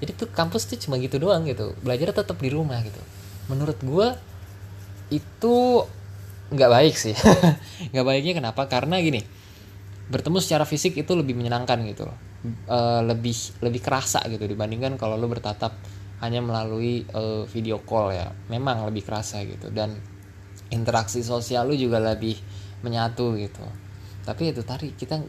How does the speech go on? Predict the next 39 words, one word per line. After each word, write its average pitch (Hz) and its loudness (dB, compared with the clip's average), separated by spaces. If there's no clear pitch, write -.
gua 135 -6
nggak 101 -8
tahu 117 0
ya 104 -4
sepuluh 104 -6
tahun 107 -4
lagi 110 -4
ke 113 -4
depan, 110 -6
dua 113 -2
ribu 113 -4
tiga 113 -4
puluh 117 -6
tuh - -10
kayak 107 -4
gimana, 110 -6
gua 113 -2
nggak - -10
tahu. 104 -6
Gila, 117 -6
anjir, 120 -4
gua 139 -4
tahun 113 -2
ini 139 -4
umur 117 -4
gua 120 0
udah 110 -2
empat, 101 -8
berarti 110 -8
dua 120 -4
ribu 113 -6
tiga 110 -4
puluh 131 -2
umur 120 -2
gua 123 0
tiga 117 0
puluh 110 -6
empat 107 -8
tahun. 107 0